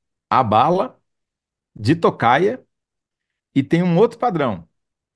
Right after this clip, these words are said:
em que o assassino também é assassinado, pra queimar o vínculo entre, eliminar o vínculo entre o mandante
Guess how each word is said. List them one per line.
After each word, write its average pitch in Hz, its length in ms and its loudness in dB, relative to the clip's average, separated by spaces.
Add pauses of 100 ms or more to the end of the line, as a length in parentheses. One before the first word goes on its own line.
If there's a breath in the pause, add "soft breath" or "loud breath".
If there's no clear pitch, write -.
(500)
em 120 140 -4
que 107 120 -6
o 127 120 -2
assassino 196 760 -4 (100)
também 143 360 -4
é 185 60 -6
assassinado, 123 840 -8 (580)
pra 117 140 -6
queimar 123 680 -2
o 127 120 -6
vínculo 131 720 -4 (440)
entre, 120 600 -6 (200)
eliminar 117 480 2
o 127 60 0
vínculo 139 520 -4
entre 120 320 -4
o - 40 0
mandante 127 800 -4